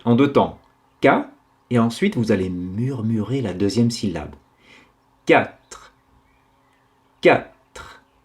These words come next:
Très léger. Très détendu. Quatre. Donc, adulte commence par une voyelle.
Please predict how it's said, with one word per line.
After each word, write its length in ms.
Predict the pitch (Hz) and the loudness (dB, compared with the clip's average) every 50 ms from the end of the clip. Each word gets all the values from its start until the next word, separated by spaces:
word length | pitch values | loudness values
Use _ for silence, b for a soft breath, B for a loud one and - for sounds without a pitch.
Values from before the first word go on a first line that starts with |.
| _ _ _ _ _ _ - | _ _ _ _ _ _ -12
Très 180 | - - 180 | -4 2 6
léger. 480 | 180 180 185 160 160 165 135 110 110 - - _ _ _ _ _ _ _ _ _ _ _ _ _ _ _ _ _ | 8 8 8 8 8 4 2 2 0 -6 -14 _ _ _ _ _ _ _ _ _ _ _ _ _ _ _ _ _
Très 180 | - - 170 165 | -2 2 4 4
détendu. 580 | 156 156 151 165 156 151 147 131 117 98 - - _ _ _ _ _ _ _ _ _ _ | 4 4 4 4 4 4 4 2 2 0 -2 -6 _ _ _ _ _ _ _ _ _ _
Quatre. 800 | - 175 160 139 - - - _ _ - - - - - - _ _ _ _ _ _ _ _ _ _ _ _ _ _ _ _ _ _ _ _ _ _ _ _ _ _ _ _ _ _ _ _ _ _ _ _ - | 4 4 4 4 2 -4 -12 _ _ -20 -18 -18 -18 -20 -20 _ _ _ _ _ _ _ _ _ _ _ _ _ _ _ _ _ _ _ _ _ _ _ _ _ _ _ _ _ _ _ _ _ _ _ _ 2
Donc, 420 | 165 190 151 117 - - - - _ _ _ _ _ _ _ _ _ | 4 4 4 4 2 -2 -8 -18 _ _ _ _ _ _ _ _ _
adulte 460 | - 170 165 151 180 185 175 180 160 139 | 2 2 2 4 4 2 2 2 2 2
commence 340 | 156 147 143 143 143 131 | 4 4 4 2 0 0
par 240 | - - 139 131 135 | 2 2 4 6 6
une 320 | 139 139 143 143 143 143 - - _ _ _ _ _ _ _ _ _ _ _ _ _ - | 4 4 2 0 -4 -6 -12 -18 _ _ _ _ _ _ _ _ _ _ _ _ _ -8
voyelle. 600 | 104 104 107 117 113 110 104 95 82 82 - | -2 2 4 6 6 6 6 4 2 0 -4